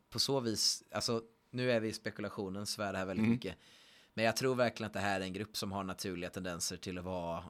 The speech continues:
Speaker 1: <laughs> radikal och definierat, alltså mest socialistisk och mest borgerlig på samma gång, liksom.
Speaker 2: Mm.
Speaker 1: Ehm, vilket är intressant, för jag tycker att det, det är aldrig så det diskuteras.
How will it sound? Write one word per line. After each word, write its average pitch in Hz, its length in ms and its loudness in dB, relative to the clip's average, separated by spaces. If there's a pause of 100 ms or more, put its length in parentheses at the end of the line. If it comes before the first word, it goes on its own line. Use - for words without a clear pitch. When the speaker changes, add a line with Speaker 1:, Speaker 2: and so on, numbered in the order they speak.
Speaker 1:
<laughs> - 560 -6
radikal 95 640 -2
och 92 60 -4
definierat, 87 420 -8
alltså 104 220 -4
mest 113 300 -2
socialistisk 95 800 -4
och - 160 -12
mest - 360 -6
borgerlig 90 600 -6
på - 80 -16
samma 85 280 -6
gång, 95 240 -4
liksom. - 320 -12
Speaker 2:
Mm. 85 220 -4 (420)
Speaker 1:
Ehm, 67 1080 -8
vilket 170 220 0
är 175 40 0
intressant, 139 340 0
för - 80 -8
jag 107 80 -4
tycker 117 200 -6
att 104 100 -6
det, 107 180 -4
det 98 140 -6
är 104 60 -2
aldrig 95 260 -6
så 101 120 -4
det 90 80 -4
diskuteras. 85 600 -10